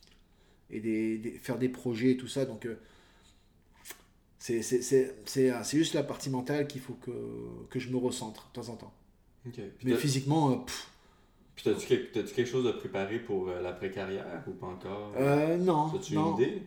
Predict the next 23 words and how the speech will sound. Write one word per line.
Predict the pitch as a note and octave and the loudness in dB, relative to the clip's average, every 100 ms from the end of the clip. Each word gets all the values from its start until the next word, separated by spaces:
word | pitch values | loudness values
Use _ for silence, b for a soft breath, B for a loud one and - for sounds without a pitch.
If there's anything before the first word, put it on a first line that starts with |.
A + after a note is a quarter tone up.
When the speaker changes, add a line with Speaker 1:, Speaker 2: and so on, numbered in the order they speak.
| - | -4
Speaker 1:
Non, | D#3+ E3 D3 - | 0 4 4 2
ça, | - D#3 C#3+ | -4 -4 -4
ça | - D3+ | -4 -4
se, | C#3+ C#3 C#3+ | -4 -4 -8
ça | - - - - D#3 C#3 | -12 -12 -10 -4 -2 -2
se | |
dessine. | C#3 C#3 - - C#3 C#3 C3+ B2+ | -2 -4 -4 -4 -4 -2 -4 -6
J'ai... | B2+ D3+ - - B2+ - B B B B _ - C#4+ - _ _ _ _ _ _ _ - | 0 0 -2 -10 -20 -20 B B B B _ -20 -20 -20 _ _ _ _ _ _ _ -6
j'ai | C#3 D#3 | -2 2
surtout | F#3+ F3+ A3+ | 2 2 2
les | G#3+ D#3 D3+ | 2 2 4
idées | C#3 | 2
claires | C#3 D3+ F#3 F#3+ | 2 0 2 0
sur | - | -6
ce | - | -4
que | D3 | 0
je | B2 | 0
veux | A2+ G#2+ | 0 -4
pas. | G#2+ - - _ _ _ - | -8 -14 -20 _ _ _ -4
Speaker 2:
Ok. | - F#2+ - - - | -4 -4 -8 -12 -20
Speaker 1:
Voilà. | - - - _ - | -20 -20 -20 _ -16
Speaker 2:
Tu | |
veux, | G#2+ | -10